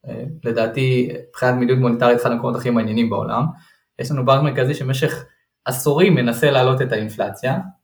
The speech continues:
האינפלציה שם מאוד נמוכה, אה, הרבה שנים של דיפלציה, ציפיות לאינפלציה תקועות ברמות מאוד נמוכות, קיו אי ו-YIELD Curve Control וכל מיני טריקים מוניטריים שלא, לא הצליחו, אה, לשנות את הדבר הזה.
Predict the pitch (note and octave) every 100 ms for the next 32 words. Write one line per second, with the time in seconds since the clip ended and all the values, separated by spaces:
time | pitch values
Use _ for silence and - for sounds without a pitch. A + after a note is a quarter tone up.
0 | _ - G#2 G#2+ B2 B2+ B2 A2 G#2+ G2+
1 | - A2+ A#2+ C3 A#2 A2+ C#3+ D3+ D3 -
2 | - - A2 G#2+ G#2 - - A2 A#2+ A#2+
3 | A#2+ A2 - - D3+ F3+ - F3+ D#3+ -
4 | - _ - A#2 B2+ B2+ A#2 B2 A#2+ -
5 | - A2+ B2 A#2+ A#2+ A#2+ A#2 A#2+ A2+ -
6 | F#3+ F3+ - - _ _ _ - D#3 E3+
7 | D3+ D3 E3 E3+ F3 - B2 B2+ A#2 A2
8 | - A#2 D3 F3+ - E3 D#3+ D#3+ D#3+ D#3
9 | E3 D#3 C3 D3+ D#3 C#3+ C3+ D3 D#3+ C3+
10 | B2 B2 D3 D3+ - B2+ - C3+ C3 C3
11 | C3+ C3 D3 C3+ B2 A#2+ D#3+ A#2 A2+ B2
12 | B2+ B2 G2+ G2 G#2+ A#2+ D3